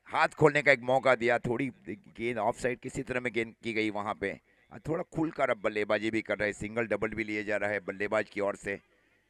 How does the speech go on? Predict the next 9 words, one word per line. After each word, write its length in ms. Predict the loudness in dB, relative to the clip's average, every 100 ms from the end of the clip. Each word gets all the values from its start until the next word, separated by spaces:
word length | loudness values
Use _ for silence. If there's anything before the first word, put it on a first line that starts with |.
| _ _ _ _ _ _ _ _ -6
अब 140 | -6
score 260 | -6 -4 -2
जा 120 | -2
पहुंचा 320 | -4 -6 0
है 60 | 0
फ़ोर्टी 300 | 2 0 0
सेवन, 380 | 2 4 4 -2 -12 _ _ _ _ _ _ _ _ _ _ _ _ _ _ _ _ _ _ _ _ _ _ _ _ _ _ _ -10
फ़ोर्टी 260 | -6 -4 -4
सेवन 460 | -2 -2 -4 -10